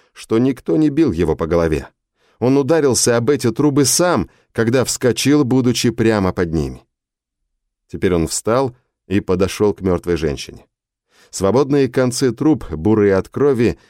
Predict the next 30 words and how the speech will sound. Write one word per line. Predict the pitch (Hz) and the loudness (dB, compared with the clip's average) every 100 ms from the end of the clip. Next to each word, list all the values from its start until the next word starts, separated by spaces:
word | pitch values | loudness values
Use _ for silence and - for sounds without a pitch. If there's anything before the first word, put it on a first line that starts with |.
| _ | _
торчали | - 101 - - 139 123 | -2 -2 -2 0 2 2
из | 107 - | 2 0
спины | - 113 110 | 0 0 2
не | 104 | 2
меньше, | 104 104 - 98 | 2 0 -2 -4
чем | - 98 95 | -2 0 0
на | 98 | 0
метр. | 101 82 - - _ _ _ _ _ - | 0 -2 -4 -14 _ _ _ _ _ -4
На | 85 | -4
пол | - 110 98 | 0 2 2
из | 78 | 2
них | 98 92 - | 0 -2 -2
натекла | 90 90 90 98 95 90 | -4 -2 -4 -2 0 0
лужа. | 92 90 71 62 - _ _ _ _ _ _ _ | 0 0 -2 -8 -20 _ _ _ _ _ _ _
Сзади | 78 82 107 101 92 - _ _ | -12 -2 0 0 -2 -4 _ _
халат | - 110 110 | -2 0 0
был | 92 107 | 2 0
запачкан | 90 104 113 104 - 104 | 2 0 -2 -2 -2 -4
красным | 87 113 110 98 90 | 0 -2 -2 -2 0
гораздо | 95 104 98 92 | 2 0 0 0
сильнее, | 95 101 104 113 101 | 0 0 2 2 0
чем | - 90 | -2 -4
спереди, | 82 - 123 95 85 71 _ _ _ _ | -4 -4 -2 0 0 -2 _ _ _ _
и | 98 101 | -4 -2
человек | - 120 127 127 | 0 0 0 -2
отказался | 123 127 113 147 113 - 85 | -2 -2 0 0 0 0 0
от | 85 | 0
идеи | 92 117 107 98 | 0 2 4 4
надеть | 87 98 127 123 | 2 2 0 0
эти | 82 80 90 | -4 -2 -2